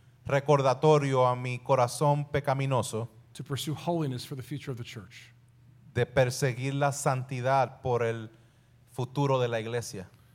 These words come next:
Speaker 2: A godly pastor
Speaker 1: Un pastor piadoso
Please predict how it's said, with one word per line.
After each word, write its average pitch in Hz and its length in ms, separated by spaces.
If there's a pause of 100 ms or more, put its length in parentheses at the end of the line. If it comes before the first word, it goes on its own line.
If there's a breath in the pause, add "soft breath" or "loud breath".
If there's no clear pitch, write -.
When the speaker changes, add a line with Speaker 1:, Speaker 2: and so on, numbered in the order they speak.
(140)
Speaker 2:
A 139 80
godly 160 380
pastor 139 580 (500)
Speaker 1:
Un 135 140
pastor 143 520 (200)
piadoso 127 540